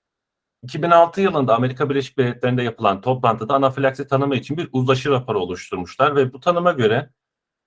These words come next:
sayacağım üç kriterden herhangi biri varsa anafilaksi olarak kabul ediyoruz. İlk kriter hızlı ve akut başlayan bir deri, mukoza veya herhangi ikisini birden ilgilendiren ürtiker, kaşınma, dudak, dil ve uvula şişmesi gibi semptomlar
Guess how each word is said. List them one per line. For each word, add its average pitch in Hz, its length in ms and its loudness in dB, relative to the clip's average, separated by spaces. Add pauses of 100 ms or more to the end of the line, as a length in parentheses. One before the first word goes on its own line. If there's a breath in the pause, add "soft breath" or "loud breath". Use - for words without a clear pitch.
(200)
sayacağım 143 640 2
üç 202 240 -6
kriterden 123 540 0
herhangi 143 440 0
biri 110 200 -2
varsa 117 680 -2 (400)
anafilaksi 156 640 -2
olarak 127 320 -2
kabul 123 260 0
ediyoruz. 95 520 -4 (640)
İlk 196 240 -6
kriter 165 480 0 (460)
hızlı 151 420 2 (120)
ve - 160 -12
akut 208 380 -2
başlayan 120 500 0
bir 143 240 -10
deri, 127 400 2
mukoza 135 460 -4
veya 117 320 0
herhangi 131 520 -2 (760)
ikisini 151 460 -8
birden 127 220 -2
ilgilendiren 127 640 0
ürtiker, 131 520 -4
kaşınma, 120 580 0
dudak, 131 400 -2
dil 131 120 -2
ve 131 80 -4
uvula 131 320 0
şişmesi 110 440 -10
gibi 101 120 -12
semptomlar 120 760 0